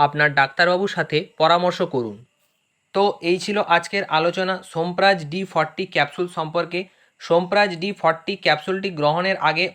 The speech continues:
অবশ্যই আপনার ডাক্তারবাবুর সাথে পরামর্শ করতে ভুলবেন না এবং ডাক্তারবাবুর নির্দেশাবলীগুলি সাবধানে অনুসরণ করুন। আপনাদের কোনো প্রশ্ন থাকলে অবশ্যই নিচের কমেন্ট বক্সে কমেন্ট করে জানান। তো দেখা হচ্ছে আপনাদের সঙ্গে আমার নেক্সট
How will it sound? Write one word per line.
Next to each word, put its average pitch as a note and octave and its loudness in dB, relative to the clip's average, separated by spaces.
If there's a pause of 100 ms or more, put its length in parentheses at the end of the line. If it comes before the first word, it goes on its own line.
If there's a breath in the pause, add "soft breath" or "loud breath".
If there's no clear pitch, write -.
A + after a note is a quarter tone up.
(140)
অবশ্যই E3+ -4 (120)
আপনার E3+ 0
ডাক্তারবাবুর F3 0
সাথে F3+ -4 (120)
পরামর্শ D#3+ -2 (140)
করতে F3 -6 (120)
ভুলবেন D3+ -4
না F#3 2 (500 loud breath)
এবং E3 0 (160)
ডাক্তারবাবুর F#3 0
নির্দেশাবলীগুলি F3+ -2 (100)
সাবধানে E3 -2
অনুসরণ F3+ -4 (100)
করুন। F#3 2 (580)
আপনাদের F3+ 0
কোনো G#3 -4 (100)
প্রশ্ন F3 -4 (140)
থাকলে F#3+ 0 (200)
অবশ্যই F3 -2
নিচের F3+ -4
কমেন্ট E3+ -2
বক্সে F3+ -4 (120)
কমেন্ট D#3+ -2
করে F3+ -2 (100)
জানান। E3 2 (460 soft breath)
তো E3 -2 (200)
দেখা D3+ 2
হচ্ছে F#3+ -2 (200)
আপনাদের E3 -2
সঙ্গে F3+ -2
আমার E3+ 0 (160)
নেক্সট E3+ -2